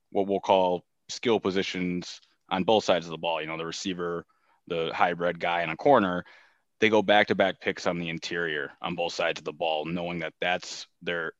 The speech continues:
bread and butter. That's where games are decided up front. Doesn't matter if you're a starter or the third guy. We don't know when someone's gonna go down, and we need you not to be two levels below the guy you're replacing. You need to be as,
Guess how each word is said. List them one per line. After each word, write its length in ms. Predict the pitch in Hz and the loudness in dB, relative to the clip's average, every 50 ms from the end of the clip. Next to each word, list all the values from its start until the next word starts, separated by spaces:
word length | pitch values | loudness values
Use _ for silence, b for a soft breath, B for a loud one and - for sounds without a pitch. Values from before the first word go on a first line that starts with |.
| _ | _
bread 180 | - 95 87 82 | -2 -2 -2 -2
and 160 | 80 80 78 | -4 -8 -6
butter. 280 | 76 78 76 73 71 80 | -4 -4 -4 -4 -6 -6
That's 260 | 80 87 85 85 - - | -4 -4 -4 -4 -4 -6
where 100 | 92 90 | -6 -6
games 320 | 87 85 82 85 85 85 | -4 -6 -6 -6 -4 -6
are 100 | 87 78 | -6 -6
decided 500 | 76 76 - - 87 78 73 - 73 71 - - | -6 -8 -6 -2 -2 -2 -2 -4 -8 -12 -6 -6
up 160 | 90 87 - | -6 -6 -4
front. 440 | - - - 87 85 95 107 120 - b b b b b b | -4 -4 -2 0 0 2 2 0 0 b b b b b b
Doesn't 200 | 104 101 101 101 | 4 4 6 4
matter 220 | 98 98 98 101 | 4 6 6 4
if 80 | 98 - | 4 2
you're 140 | 92 90 87 | 0 -4 -4
a 40 | 85 | -4
starter 560 | - - - - 101 107 110 113 113 113 113 | -4 -6 0 4 6 6 8 8 6 6 6
or 160 | - 101 98 | 4 2 2
the 120 | 87 87 85 | 0 0 -6
third 420 | - - - 104 101 101 92 85 | -6 0 2 2 2 2 0 0
guy. 440 | 90 95 92 92 87 80 80 78 78 b b b b b b | 0 2 2 2 2 2 0 -4 -6 b b b b b b
We 120 | 92 107 | 2 4
don't 140 | 120 127 113 | 4 6 6
know 100 | 123 117 | 6 4
when 200 | 110 107 107 107 | 4 6 4 4
someone's 280 | 101 - 110 107 104 95 | 4 4 2 2 2 2
gonna 140 | 107 98 98 | 0 0 2
go 180 | 98 95 90 | 2 0 0
down, 420 | 87 90 92 95 101 107 110 107 - - | 0 -2 0 2 4 4 4 4 2 0
and 160 | 92 92 92 | -4 -2 -2
we 120 | 98 98 | -2 0
need 280 | 95 95 95 95 90 - | 2 2 2 0 -2 -4
you 240 | 95 92 90 90 - b b b b b | -6 -6 -6 -6 -8 b b b b b
not 320 | - 95 104 101 98 - - | 0 2 2 2 2 0 -2
to 80 | - | -8
be 340 | 92 87 92 90 90 87 - _ _ _ _ _ | -4 -2 -2 -2 -2 -4 -8 _ _ _ _ _
two 420 | _ - - 131 117 104 101 98 92 - | _ -6 -2 -2 0 0 -2 -4 -6 -4
levels 360 | - 101 98 92 90 87 85 | 2 4 4 4 4 0 -4
below 380 | 82 82 87 87 95 95 90 87 | -6 -8 -8 -4 -2 -2 -2 -4
the 80 | 85 | -6
guy 200 | 85 82 87 85 | -4 -4 -2 -2
you're 160 | 85 80 78 73 | -2 -4 -6 -8
replacing. 520 | 71 - - 87 82 76 - - 62 76 | -10 -8 -6 -4 -4 -4 -4 -6 -8 -4
You 140 | 87 101 104 | -2 0 0
need 100 | 101 90 | 0 0
to 60 | 90 | -2
be 160 | 85 87 82 | -4 -4 -4
as, 120 | 82 - | -4 -4